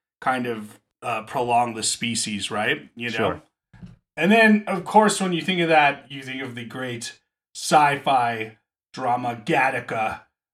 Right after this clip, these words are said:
Speaker 1: which, um, which is about a man who has his own physical ailments and he's trying to become more physically, uh, superior so he can go to outer space.
Speaker 2: Yeah.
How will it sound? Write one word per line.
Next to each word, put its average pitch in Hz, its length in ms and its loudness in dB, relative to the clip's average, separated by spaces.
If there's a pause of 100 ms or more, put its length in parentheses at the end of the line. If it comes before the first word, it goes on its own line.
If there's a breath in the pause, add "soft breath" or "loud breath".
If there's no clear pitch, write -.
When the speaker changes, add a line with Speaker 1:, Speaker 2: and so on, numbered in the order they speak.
(120)
Speaker 1:
which, 117 400 -8
um, 107 580 -4 (380)
which 117 240 -4
is 117 160 -8
about 117 420 -4
a 120 300 -6
man 120 460 -6
who 135 300 -8
has 123 360 -4
his 131 200 -8
own 156 560 0 (260)
physical 170 460 2
ailments 170 580 4
and 156 340 -2
he's 143 540 -8
trying 165 520 -2
to 160 540 0 (760)
become 160 680 2
more 156 200 2
physically, 160 1120 -4 (200)
uh, 151 220 -2
superior 165 680 -4
so 156 280 -2
he 143 160 -6
can 160 340 -8
go 151 180 0
to 165 80 2
outer 160 280 2
space. - 720 0 (360)
Speaker 2:
Yeah. 117 200 2